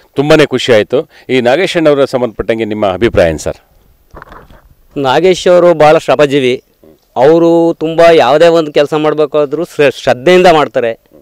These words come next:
Speaker 2: ಯಾವುದೇ ಒಂದು ಜಮೀನಿನಲ್ಲಿ ವ್ಯವಸಾಯನ ಯಾವ ರೀತಿ ಮಾಡ್ಬೇಕು ಅನ್ನೋ ಅನುಭವ ಹೇಳ್ಕೊಡ್ತಾರೆ ನಮ್ಗೂನು. ಅವರು ಚೆನ್ನಾಗಿ ಮಾಡ್ತಾರೆ. ಶುಂಠಿ ಬೆಳಿತಾರೆ, ರಾಗಿ ಬೆಳಿತಾರೆ, ತೆಂಗು ಬೆಳಿತಾರೆ, ಕಬ್ಬು ಬೆಳಿತಾರೆ.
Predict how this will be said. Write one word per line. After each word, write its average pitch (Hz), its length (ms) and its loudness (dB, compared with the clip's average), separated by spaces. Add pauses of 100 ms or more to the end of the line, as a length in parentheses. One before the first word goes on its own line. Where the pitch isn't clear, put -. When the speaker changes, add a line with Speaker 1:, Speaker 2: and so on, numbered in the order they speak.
(100)
Speaker 2:
ಯಾವುದೇ 143 340 2
ಒಂದು 180 200 0
ಜಮೀನಿನಲ್ಲಿ 160 580 0
ವ್ಯವಸಾಯನ 151 440 -2
ಯಾವ 147 360 -2
ರೀತಿ 151 220 -4
ಮಾಡ್ಬೇಕು 151 420 -4
ಅನ್ನೋ 151 180 -6
ಅನುಭವ 156 300 2
ಹೇಳ್ಕೊಡ್ತಾರೆ 143 540 0
ನಮ್ಗೂನು. 127 320 -6 (480)
ಅವರು 147 220 0
ಚೆನ್ನಾಗಿ 156 300 -4
ಮಾಡ್ತಾರೆ. 135 480 -6 (360)
ಶುಂಠಿ 156 300 -2
ಬೆಳಿತಾರೆ, 131 480 -2 (480)
ರಾಗಿ 131 340 0
ಬೆಳಿತಾರೆ, 127 460 -2
ತೆಂಗು 147 360 -4
ಬೆಳಿತಾರೆ, 127 440 -4
ಕಬ್ಬು 131 340 -2
ಬೆಳಿತಾರೆ. 131 400 -2